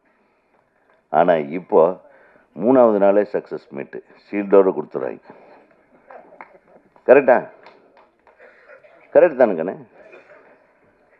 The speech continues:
அது தப்புன்னு சொல்லல, கிண்டலுக்காக சொல்லல. ஏன்னா, அது அடுத்த கட்டத்துக்கு அந்த படத்தை கொண்டு போறதுக்கு உண்டான வாய்ப்பு இருக்குமான்னு போராட வேண்டியதா இருக்கு இன்னைக்கு. எல்லாத்தையும் தியேட்டருக்கு வர வைக்கிறதுக்கு கஷ்டமா இருக்கு.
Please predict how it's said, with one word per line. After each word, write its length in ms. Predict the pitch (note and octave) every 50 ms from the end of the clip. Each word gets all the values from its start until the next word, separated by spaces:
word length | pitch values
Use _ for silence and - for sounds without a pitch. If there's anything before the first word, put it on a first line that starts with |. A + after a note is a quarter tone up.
| _ _ _ _ _ - _ _ _ _
அது 340 | - F2+ G2+ G#2 A#2 A2+ G#2+ -
தப்புன்னு 340 | A2+ A2 - - D3+ C#3+ B2 -
சொல்லல, 400 | - E2+ E2 E2 D2 C2 A#1+ A1+ - _ _ _ _ _ _ _
கிண்டலுக்காக 560 | - G#2+ A#2 A#2+ A#2+ A#2 G#2 G#2+ G2+ F#2+ E2+ D2+ -
சொல்லல. 340 | E2+ D2+ C#2+ C2+ B1 A1+ - - _ _ _ _ -
ஏன்னா, 640 | C#2+ D2+ F2 G2+ A2 B2 A#2+ F#2+ F2+ G2+ G#2+ - -
அது 260 | - - F2+ E2+ E2
அடுத்த 440 | D#2+ F2 G#2+ C3 D#3 - - C3+ -
கட்டத்துக்கு 480 | - A#2 A2+ G#2+ D3 C3 - - A2+ A#2+
அந்த 160 | G#2+ G2+ G2
படத்தை 400 | - - G#2 A2 A#2 G#2 A2+ -
கொண்டு 260 | - G2+ G#2 A2 A2 A2
போறதுக்கு 300 | A2+ A2+ G2+ G2 - -
உண்டான 360 | F2+ F2 F2 E2 E2 D#2+ D2+
வாய்ப்பு 500 | D2 D2 F2 G#2 C3 D#3 - - - A2+
இருக்குமான்னு 840 | G2 G2 G2 F#2+ E2+ G2 G2+ G#2 A2 A2+ A2 G#2 F#2 F#2 G2 G2 - _ _
போராட 420 | F#2+ A#2+ D3 D#3 D3+ C#3+ C3 A2+
வேண்டியதா 440 | G2+ G2 F2 E2+ E2+ C#2+ C#2 C2 A#1
இருக்கு 80 | -
இன்னைக்கு. 300 | B1 A#1 A1+ - - - _ _ _ _ _ _ _ _ _ _ _ _ _ _ _ _ _ _ _ _ _
எல்லாத்தையும் 560 | - - F#2+ B2 C#3 C#3+ - - C#3+ C3 A#2
தியேட்டருக்கு 520 | - G#2+ G#2+ A#2 B2 A#2+ A#2 A#2 G2+ F2+ E2+
வர 200 | E2 F2 G#2 A#2
வைக்கிறதுக்கு 580 | B2 A#2+ G2+ - G#2+ G#2 G2+ G2 F2 - F#2+ E2
கஷ்டமா 400 | D#2+ D2+ - - D#2 C#2 C2+ C2
இருக்கு. 300 | B1 - - C#2 -